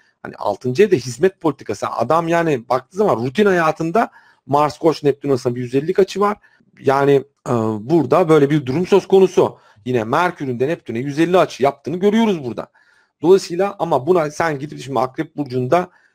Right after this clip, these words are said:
böyle bir durum var diyerekten sen bu adama bunu diyemezsin. Ee, Neptün Akrep, "Aa, senin cins-, cinsel gizli duyguların var."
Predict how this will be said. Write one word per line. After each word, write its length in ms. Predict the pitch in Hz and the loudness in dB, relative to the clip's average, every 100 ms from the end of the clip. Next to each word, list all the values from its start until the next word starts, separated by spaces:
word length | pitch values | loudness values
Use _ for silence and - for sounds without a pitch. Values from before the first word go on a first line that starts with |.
| - | -2
böyle 260 | 160 180 151 | 2 2 2
bir 200 | 143 131 | -2 -4
durum 200 | 147 139 | -4 0
var 260 | 165 139 | 2 2
diyerekten 440 | 131 131 127 123 117 | 2 2 2 -2 -2
sen 280 | 160 160 | -2 -4
bu 120 | 143 139 | -4 -2
adama 260 | 131 123 | -2 -2
bunu 200 | 135 170 | -4 0
diyemezsin. 520 | 180 190 180 - - _ _ - | 2 2 2 -4 -14 _ _ -8
Ee, 60 | 120 117 110 110 | -4 -4 -4 -2
Neptün 260 | 131 131 147 | -2 0 0
Akrep, 400 | 135 - 139 131 | 0 2 2 4
"Aa, 140 | 139 | 2
senin 200 | 127 135 | 2 -2
cins-, 420 | 123 127 - 123 | -2 -8 -10 -16
cinsel 440 | 117 131 127 143 135 _ _ | -6 -4 0 0 -2 _ _
gizli 300 | 120 123 131 | -10 -6 -4
duyguların 480 | 127 123 120 127 131 | -4 -2 2 2 2
var." 140 | 120 | -2